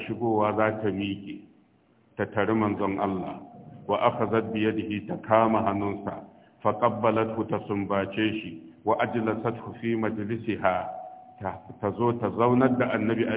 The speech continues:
inda take zama. Wannan yana sahihu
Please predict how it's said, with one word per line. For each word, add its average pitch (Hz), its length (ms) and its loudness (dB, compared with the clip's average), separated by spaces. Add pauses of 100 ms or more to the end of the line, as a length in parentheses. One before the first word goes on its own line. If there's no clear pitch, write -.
inda 170 420 6 (100)
take 113 440 0
zama. 104 400 2 (720)
Wannan 143 240 4
yana 139 240 4
sahihu 123 380 0